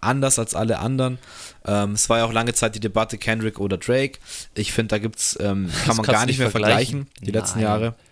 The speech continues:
Speaker 2: Nein, kannst du echt nicht vergleichen. Es hat, das
Speaker 1: Ähm,
Speaker 2: eine hat mit dem anderen nichts zu tun, in meinen Augen.
Speaker 1: Genau, es sind, sind von der Größenordnung die gleiche Kategorie, aber es ist nicht der gleiche Style und es ist einfach eine ganz andere Welt. Aber
Speaker 2: Ja, auch
Speaker 1: Kendrick
Speaker 2: nicht
Speaker 1: auch
Speaker 2: der
Speaker 1: einer
Speaker 2: gleiche
Speaker 1: meiner,
Speaker 2: Inhalt. Auch nicht der
Speaker 1: meiner
Speaker 2: gleiche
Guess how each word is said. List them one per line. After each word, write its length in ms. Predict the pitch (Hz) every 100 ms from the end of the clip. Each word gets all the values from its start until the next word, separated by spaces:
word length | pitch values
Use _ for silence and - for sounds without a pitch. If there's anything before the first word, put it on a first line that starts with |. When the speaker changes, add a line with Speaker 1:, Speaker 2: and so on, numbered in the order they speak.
| - - -
Speaker 2:
Nein, 320 | 92 92 95
kannst 200 | - -
du 40 |
echt 160 | - -
nicht 100 | 95
vergleichen. 540 | 95 98 101 92 90 82
Es 120 | -
hat, 100 | 113
das 80 | 107 104
Speaker 1:
Ähm, 60 | 104
Speaker 2:
eine 80 | 110
hat 100 | -
mit 80 | 107
dem 80 |
anderen 220 | 110 113 113
nichts 200 | 107 -
zu 100 | 98
tun, 260 | 104 98
in 100 | 95
meinen 240 | 98 95 101
Augen. 280 | 104 90 - _ _ - -
Speaker 1:
Genau, 360 | 135 95 90 -
es 160 | - -
sind, 300 | 113 110 104
sind 760 | - 107 107 101 76 - - 98
von 160 | 127
der 80 | 120
Größenordnung 640 | 110 147 170 127 135 135 120
die 60 |
gleiche 260 | 110 117 123
Kategorie, 600 | 123 - 110 107 135 110
aber 180 | 107 104
es 160 | -
ist 100 | 113
nicht 160 | 110 -
der 80 | 95
gleiche 220 | 95 98
Style 420 | - 95 101 101
und 240 | 87 87
es 60 | 90
ist 280 | 90 - -
einfach 200 | 90 92
eine 80 | 87
ganz 240 | 85 -
andere 240 | 87 87
Welt. 220 | 87 - - - - - -
Aber 220 | 107 117 117
Speaker 2:
Ja, 120 | 117
auch 20 |
Speaker 1:
Kendrick 80 | 143
Speaker 2:
nicht 80 | 170
Speaker 1:
auch 40 |
Speaker 2:
der 120 | 165 -
Speaker 1:
einer 80 | 143
Speaker 2:
gleiche 160 | 120
Speaker 1:
meiner, 200 | 113 -
Speaker 2:
Inhalt. 340 | 165 117 107 - - - -
Auch 140 | 117
nicht 160 | 135 110
der 80 |
Speaker 1:
meiner 140 | 107 110
Speaker 2:
gleiche 160 | 110